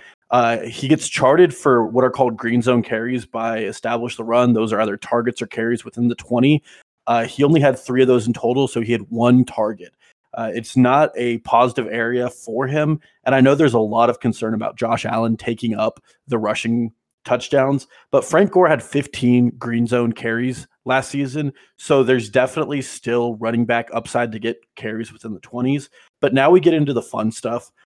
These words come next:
If you've listened before, I've talked about these stats from Zach Moss, but in college football, he was, and this is out of all F B S running backs, he was seventh in yards after the catch.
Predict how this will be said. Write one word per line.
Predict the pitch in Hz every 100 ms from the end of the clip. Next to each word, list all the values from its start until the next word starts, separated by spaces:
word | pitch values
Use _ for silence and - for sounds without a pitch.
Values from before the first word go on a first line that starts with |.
| _ -
If | 127
you've | 139 131
listened | 185 185
before, | 156 117 120 120
I've | 117
talked | - 113 -
about | 117
these | - 120
stats | - 117 120
from | - 117
Zach | 110 107 -
Moss, | 98 117 123 - _ _ _
but | 143 117
in | 147
college | 160 175 185 -
football, | 127 160 139 135
he | 123 127
was, | 120 101 104 _
and | 117
this | 127 -
is |
out | 135 117
of | 113
all | 117
F | 107 113
B | 117
S | 110 113 -
running | 110 113
backs, | 110 123 - _ _ _
he | 143
was | 143 -
seventh | 131 135 156
in | 139
yards | 113 113 120
after | 117 113 110
the | 104
catch. | - 110 - -